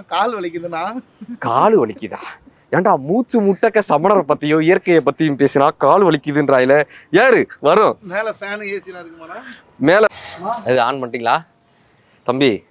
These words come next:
Speaker 2: கிட்டத்தட்ட நம்ம வந்து இந்த சமணர் மலை குன்றுக்கு வந்துட்டோம். ஆமா, இதுதான் முடிவு. இங்கே தான் வந்து நிறைய சமணர்கள் வந்து வாழ்ந்த இடம்,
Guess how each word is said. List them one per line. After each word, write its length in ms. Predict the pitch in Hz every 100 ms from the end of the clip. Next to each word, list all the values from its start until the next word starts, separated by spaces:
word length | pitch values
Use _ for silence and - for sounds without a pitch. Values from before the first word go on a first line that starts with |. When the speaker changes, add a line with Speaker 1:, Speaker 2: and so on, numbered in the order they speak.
| _ _ _ -
Speaker 2:
கிட்டத்தட்ட 600 | 156 170 202 - 151 170
நம்ம 180 | 147 123
வந்து 200 | 120 131
இந்த 100 | 113
சமணர் 400 | 120 131 147 120
மலை 140 | 110
குன்றுக்கு 400 | 98 135 131 113
வந்துட்டோம். 420 | 107 117 110 123 147 _ _ _ _ _ _ _ _ -
ஆமா, 280 | 123 120 120
இதுதான் 320 | 120 123 156
முடிவு. 380 | 135 131 175 135 120
இங்கே 240 | 131 143 123
தான் 220 | 156 139
வந்து 260 | 123 123 180 226 _ _ _ _ _ _ _ -
நிறைய 340 | 127 151 185
சமணர்கள் 540 | - 135 151 160 127 120
வந்து 140 | 120 147
வாழ்ந்த 380 | 117 139 165 139
இடம், 320 | 113 113 143